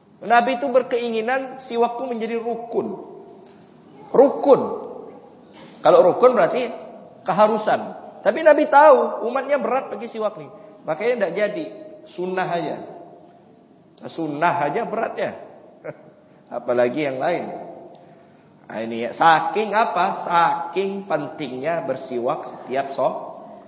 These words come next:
sholat. Saking pentingnya. Kalau sholat mulut wangi, napas segar, itu beda sama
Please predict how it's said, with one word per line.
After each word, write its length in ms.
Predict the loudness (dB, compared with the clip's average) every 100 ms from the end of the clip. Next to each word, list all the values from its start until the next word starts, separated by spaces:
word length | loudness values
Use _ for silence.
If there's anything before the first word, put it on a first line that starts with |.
| -18
sholat. 480 | -12 -10 -10 -14 -6
Saking 560 | -2 -2 -4 -10 -10 -10
pentingnya. 480 | -12 -12 -14 -14 -18 -20 -8
Kalau 320 | 4 6 6 4
sholat 400 | 2 4 2 0
mulut 320 | -2 -2 -2
wangi, 880 | 0 0 0 -4 -8 -8 -8 -10 -10
napas 500 | -4 -4 -2 -4 -4
segar, 460 | -8 -6 -4 -4 -6
itu 240 | -8 -6
beda 480 | -2 -2 0 0 0
sama 560 | -6 -4 -6 -6 -14